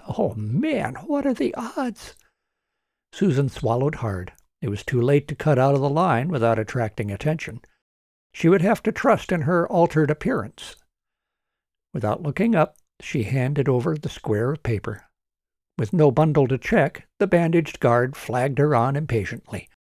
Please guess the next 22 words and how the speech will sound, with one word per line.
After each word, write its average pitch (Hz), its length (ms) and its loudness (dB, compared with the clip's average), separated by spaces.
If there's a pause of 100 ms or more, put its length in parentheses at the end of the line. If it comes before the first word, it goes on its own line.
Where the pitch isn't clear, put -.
(320)
Susan 110 380 -2
blew 107 240 0
out 110 140 2
a 104 40 -4
sigh 113 360 0
of 104 160 -6
relief. 107 440 -6 (640)
"I 120 300 0
sure 143 280 2
hope 151 260 0
Shively 160 440 2
gets 151 360 -6
the - 80 -12
goods, 143 500 2 (140)
and 107 200 -6
this - 200 -10
wasn't 139 280 -2
all 135 240 2
a 156 40 -2
waste 123 340 -4
of 139 100 -4
time. 139 460 -4